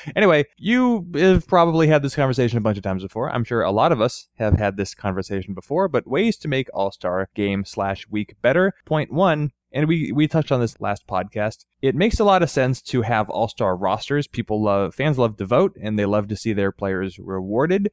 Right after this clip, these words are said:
I am willing to have an open conversation about whether or not there actually needs to be a game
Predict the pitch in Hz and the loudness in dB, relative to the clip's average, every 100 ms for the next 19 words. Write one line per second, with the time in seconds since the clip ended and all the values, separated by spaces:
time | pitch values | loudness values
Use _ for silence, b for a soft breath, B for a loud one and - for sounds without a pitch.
0 | - 139 175 208 226 - 143 135 117 156 | -2 0 0 0 -2 -2 -2 0 2 2
1 | 202 160 127 131 147 151 - 127 127 - | 4 2 0 2 2 0 -4 -6 -2 -2
2 | - 139 131 127 123 127 127 151 135 - | -2 -2 -2 -2 0 -2 -2 -2 -4 -6
3 | 107 127 117 120 135 139 131 135 135 139 | -4 0 0 2 2 2 0 0 0 0
4 | 135 131 143 123 131 135 127 131 180 123 | 0 0 -2 -2 0 0 0 0 2 2
5 | 101 | 0